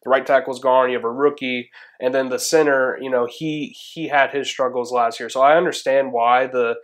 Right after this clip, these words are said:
the downward, you know, um, talk about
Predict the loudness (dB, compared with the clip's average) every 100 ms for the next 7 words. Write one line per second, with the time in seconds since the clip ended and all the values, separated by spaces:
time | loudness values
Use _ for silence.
0 | _ _ 0 2 4 4 4 2 0 -4
1 | -4 -2 0 0 0 -4 -6 -10 -18 _
2 | 2 2 2 -4 0 0 -2